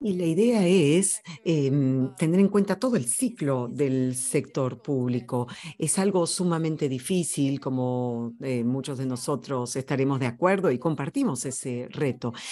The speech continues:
El centro de gobierno es, está en la base de este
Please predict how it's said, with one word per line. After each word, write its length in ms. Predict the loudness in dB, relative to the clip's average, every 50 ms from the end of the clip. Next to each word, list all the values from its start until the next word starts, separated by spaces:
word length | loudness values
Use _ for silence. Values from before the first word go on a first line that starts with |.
| -12 -4
El 140 | -2 -2 0
centro 340 | 0 0 -2 -2 -2 -2 0
de 140 | 0 2 2
gobierno 960 | 2 2 2 0 -2 -4 -4 -6 -8 -6 -4 -4 -2 -2 -2 -4 -6 -8 -8
es, 500 | -6 -6 -4 -4 -4 -4 -4 -4 -6 -6 -6 -8
está 300 | -10 -4 _ 0 2 2
en 420 | 2 4 4 4 4 2 0 -2 0
la 260 | 0 2 2 4 4
base 580 | 4 4 4 4 2 0 0 2 2 2 2 2
de 160 | 2 2 2
este 480 | 0 -2 -6 -2 0 2 2 2 0